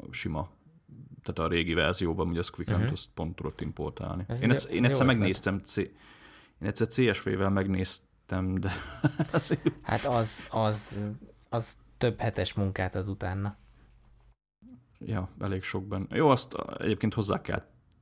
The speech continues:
Speaker 1: tenni, hogy ki lehet választani. Tehát van a Ynab-nek egy ilyen új ablak, mikor bejön az importnál, ugye ki tudod választani, hogy mit importáljon, csak nem tudom, hogy, tehát nem tudom, hogy ad-e pluszt, hogyha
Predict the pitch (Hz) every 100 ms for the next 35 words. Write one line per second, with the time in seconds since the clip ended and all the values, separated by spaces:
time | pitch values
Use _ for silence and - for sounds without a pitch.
0 | - - 90 90 92 92 90 - - -
1 | 87 90 90 87 - 101 110 107 95 90
2 | 90 92 - 92 90 87 78 87 80 57
3 | - - 53 - 53 62 92 82 - -
4 | 85 85 85 80 85 85 90 82 76 67
5 | - 80 - 92 82 - 78 76 87 85
6 | 90 87 95 95 90 - - - - -
7 | _ _ - 80 - 69 - _ - _
8 | _ _ _ _ _ _ 92 98 92 87
9 | - 92 87 - 92 - - - - -
10 | 92